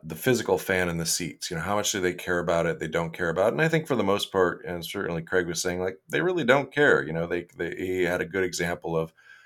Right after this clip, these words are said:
uh, his beloved Packers, where they, yeah, they lost money during the pandemic when we couldn't have physical fans there, but, you know, they still did all right.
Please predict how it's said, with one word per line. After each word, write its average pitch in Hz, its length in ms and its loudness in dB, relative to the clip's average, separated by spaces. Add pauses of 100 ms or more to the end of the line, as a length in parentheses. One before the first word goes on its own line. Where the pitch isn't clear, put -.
(240)
uh, 78 140 0
his 85 220 -4
beloved 80 460 -2
Packers, 110 640 4
where 80 240 0
they, 80 280 -2 (460)
yeah, 170 160 10
they 117 140 12
lost 98 440 6
money 98 300 2
during 92 240 2
the 87 80 0
pandemic 85 680 -2
when 82 140 -2
we 80 120 -2
couldn't 92 260 -6
have 85 180 -2
physical 82 340 -4
fans 87 480 -6
there, 82 280 -2
but, 80 420 -4
you 87 80 -10
know, 76 160 -6
they 76 140 -8
still 82 480 -4
did 85 140 -2
all 78 200 2
right. 82 400 0